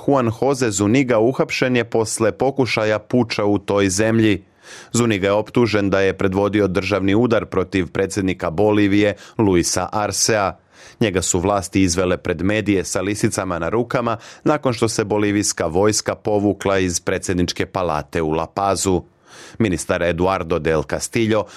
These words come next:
rekao je da je policija privela i zamjenika admirala Juana Arnesa Salvadora. Protiv njih i drugih umešanih u pokušaj puča,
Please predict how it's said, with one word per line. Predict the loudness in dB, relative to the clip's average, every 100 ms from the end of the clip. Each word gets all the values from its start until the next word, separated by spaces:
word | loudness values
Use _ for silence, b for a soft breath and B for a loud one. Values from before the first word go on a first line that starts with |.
| B
rekao | -2 -2 2 2
je | 4
da | 2
je | 2
policija | 2 0 0 0 -2
privela | 0 0 2 2 2
i | 2 0
zamjenika | 0 -2 0 -2 -2 -2
admirala | -2 0 0 0 0 0 -2 0
Juana | 0 0 -2 -4
Arnesa | -4 -4 -6 -6 -4 -4
Salvadora. | -4 -2 -2 -2 0 0 -2 -4 B B B B
Protiv | -6 -4 -2 -2
njih | 0 0 -2 -4
i |
drugih | -2 -2 -2 -4 -2
umešanih | -2 -2 -4 -4 -4 -4 -2
u |
pokušaj | -2 -2 -4 -2 -2 -2
puča, | -2 0 0